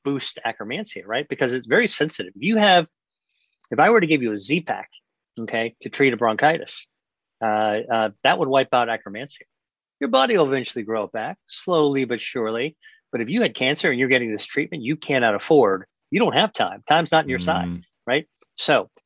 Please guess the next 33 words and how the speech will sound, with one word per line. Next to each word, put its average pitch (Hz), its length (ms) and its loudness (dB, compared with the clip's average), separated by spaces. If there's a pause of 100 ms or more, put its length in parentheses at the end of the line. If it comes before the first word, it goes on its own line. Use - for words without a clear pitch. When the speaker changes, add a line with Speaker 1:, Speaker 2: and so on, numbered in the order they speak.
(440)
Speaker 1:
we 135 140 -4
cannot 151 480 -2 (140)
eat 180 300 -2
Akkermansia 135 680 -4
right 107 200 -4
now 110 280 -4
as 110 140 -8
a, 110 260 0 (120)
as 113 200 -6
a - 20 -8
supplement. 101 480 -4
There 110 80 -6
doesn't 127 320 -2
exist. 117 320 -2
It's - 160 -10
not 120 120 2
a 120 60 0
probiotic, 113 480 0 (600)
okay? 104 340 -6 (420)
Um, 110 180 0
not 143 140 2
yet. 165 220 2 (800)
The 139 160 -8
only 185 280 2
thing 190 180 -2
that 202 100 -4
we 214 100 -6
can 208 160 -6
do 98 380 -2 (440)
is 123 240 -4
actually 131 600 0
grow 143 720 6
Akkermansia. 117 840 -4